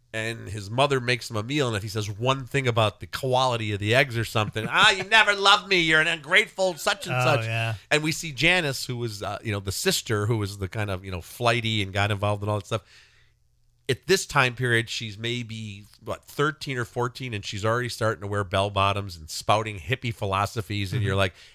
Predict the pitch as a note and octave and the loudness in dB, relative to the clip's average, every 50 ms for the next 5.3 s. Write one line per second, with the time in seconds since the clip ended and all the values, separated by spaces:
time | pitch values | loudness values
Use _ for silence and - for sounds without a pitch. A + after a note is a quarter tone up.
0 | _ _ _ E2+ D#2 G2+ A2+ _ _ _ _ _ _ _ _ - - - F2+ E2 | _ _ _ -10 -8 -8 -8 _ _ _ _ _ _ _ _ -18 -16 -14 -14 -10
1 | - G#2 G#2 G#2 A2 A#2+ B2 - - C#3+ C#3+ C3 G#2+ G2 A#2+ A#2 - - A#2+ G#2 | -6 -6 -6 -6 -4 -8 -8 -8 -6 -8 -6 -6 -4 -4 -4 -4 -4 -6 -6 -8
2 | A2+ G#2 - A#2+ G#2+ F2 F2+ E2+ E2 F2 E2 E2+ F2 E2 E2 E2 E2 D#2 C#2+ - | -8 -6 -4 -4 -4 -4 -6 -10 -8 -8 -6 -6 -4 -4 -4 -4 -4 -6 -6 0
3 | - D3+ G#3+ - - B2 B2+ A#2+ A2 C3 C#3+ C3+ B2+ B2 B2 C3 C3 C#3 D3 D3+ | 4 4 4 4 4 0 -2 -2 0 -2 0 0 0 -2 -2 0 2 4 4 2
4 | - D#2+ - D#2 D2 D2+ D2 - B2 C#3 A#2 C#3+ C#3+ C3 A2+ - B2+ A#2+ - G2+ | 2 -2 -6 -8 -10 -8 -10 -10 -8 -6 -6 -6 -6 -6 -8 -6 -6 -4 -4 -4
5 | F#2 F2 F2 F2 D#2+ | -4 -6 -8 -10 -12